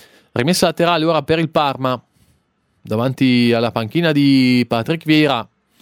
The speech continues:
già battuta all'indietro per Ndiaye, da a, a Circati, a destra per, eh, Del Prato, che serve nuovamente Almqvist, eh, spalla alla porta, siamo all'altezza del centrocampo, palla all'indietro per, eh, Circati, due uomini su di lui, attenzione perché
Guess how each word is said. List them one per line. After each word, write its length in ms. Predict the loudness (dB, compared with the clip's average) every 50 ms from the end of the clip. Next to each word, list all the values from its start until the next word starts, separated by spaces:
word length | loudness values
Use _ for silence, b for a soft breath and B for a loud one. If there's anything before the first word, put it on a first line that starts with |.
| b b b b b b b b b _ _ _ -20 -20 _
già 200 | -8 -2 -2 -2
battuta 380 | 0 -2 -4 -4 -6 -4 -4 -2
all'indietro 420 | -2 -2 0 0 0 0 -2 -4
per 340 | -2 0 0 0 0 0 -2
Ndiaye, 560 | -2 -2 -2 -2 -2 -2 -4 -4 -6 -6 -6 _ _ _ _ _ _ _ _ _ _ _ _ _ _ _ _ _ _ _ _ _ _ _ _ _ _ _ _ _ _ _ _ _ _ _ _ _ _ _ _ _ _ _ _ -8
da 220 | -4 -4 -4 -4 -6
a, 260 | -8 -6 -6 -6 -6 -8 -6 -6 -4 -4 -4 -4 -6
a 40 | -6
Circati, 600 | -6 -4 -4 -4 -4 -4 -4 -6 -6 -6 -6 -8 -6
a 60 | -2
destra 380 | -2 -2 -2 -2 -4 -6 -6 -4
per, 240 | -2 -2 0 0
eh, 280 | 0 0 0 -2 -2 -2
Del 200 | -2 -2 -4 -2
Prato, 560 | -2 -4 -4 -4 -6 -4 -4 -4 -4 -4 -6 _ _ _ _ _ _ _ _
che 120 | -8 -6
serve 240 | -4 -2 -4 -4 -4
nuovamente 460 | -4 -4 -4 -4 -4 -4 -2 -2 -2
Almqvist, 500 | -4 -4 -8 -12 -10 -8 -8 -8 -6 -6
eh, 320 | -4 -4 -4 -4 -6 -8 -12
spalla 380 | -16 -14 -8 -6 -4 -2 -2 -2
alla 140 | -2 -4
porta, 400 | -4 -4 -4 -4 -4 -6 -10 -10
siamo 180 | -6 -6 -4 -4
all'altezza 360 | -4 -4 -4 -4 -4 -4 -2
del 100 | -4 -4
centrocampo, 560 | -4 -6 -6 -6 -6 -6 -6 -8 -8 -8 -8
palla 220 | -6 -6 -4 -4 -4
all'indietro 340 | -4 -4 -6 -6 -4 -6 -4
per, 180 | -2 -2 -2
eh, 160 | -2 -4 -4
Circati, 460 | -4 -4 -6 -6 -4 -6 -8 -6 -6 -4
due 100 | -2 -2
uomini 220 | -2 -2 -2 -6
su 120 | -6 -6
di 120 | -2 -2 0
lui, 100 | 0 0
attenzione 360 | -2 -2 -6 -4 -4 -4 -4
perché 360 | -4 -4 -4 -2 -4 -4 -6